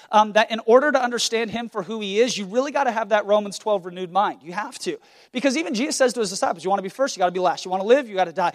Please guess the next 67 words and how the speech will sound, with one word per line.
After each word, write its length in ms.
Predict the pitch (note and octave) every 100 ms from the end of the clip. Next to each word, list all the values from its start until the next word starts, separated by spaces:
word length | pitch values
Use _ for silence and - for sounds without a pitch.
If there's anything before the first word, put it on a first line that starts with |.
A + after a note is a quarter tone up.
| -
You 60 | G#3+
wanna 160 | A3 G3
be 80 |
rich, 260 | G3+ C4+ -
you 60 | G#3
gotta 160 | G3+
poor. 260 | G3 G#3+ F#3 - -
If, 180 | G#3 A#3
if 240 | A3+ A3
you 80 | A3
wanna, 220 | A3 -
uh, 120 | G#3+
uh, 500 | A3 G3 G3+ G#3 G3+ G3+
uh, 80 |
save 240 | G#3 B3 B3
your 80 | C4+
life, 160 | C4+
you 80 | A3
have 80 | G3
to 80 | F#3+
lose 220 | G3 E3
your 100 | E3
life." 320 | - - _ _ _ _
Um, 360 | G3+ G3+ G3+ G3+
because 200 | F#3+ G3+
when 80 | G#3
you 100 | G#3
lose 140 | B3 B3+
your 100 | B3+
life 160 | B3+
for 80 | G#3+
my 160 | G#3 A3+
sake, 240 | A#3 G#3+
you'll 80 | G3+
find 260 | A3 G3
it. 60 | E3
I 60 | A3+
mean, 160 | B3 B3
all 360 | D4 F4 F4+ D#4+
over 200 | D#4+ C#4+
Scripture, 400 | - C#4+ C#4+ A3
what 100 | G3+
Jesus 280 | C#4+ E4+ A#3
is 80 |
doing 180 | G3+ A#3+
is 80 | G3+
taking 380 | A#3+ B3 C#4+ A3+ _
the 100 | -
paradigm 560 | F#3 A3 A#3+ B3 F#3+ F#3+
and 100 | F3 _
flipping 420 | _ B3 D4 G4+ D#4
it 140 | C#4
on 160 | C4+ A3
its 140 | -
head. 300 | C4+ C4 E3 _ -
And 80 | B3+
he's 100 | -
saying, 300 | C4 B3 - _
um, 160 | B3 A#3+
"Guys, 260 | D4 C#4+ G#3+
you 60 |
say 140 | A#3 D4+
you 100 | D#4
wanna 140 | C4
follow 260 | - C4+ C4+
me, 140 | A#3+
but 160 | G#3+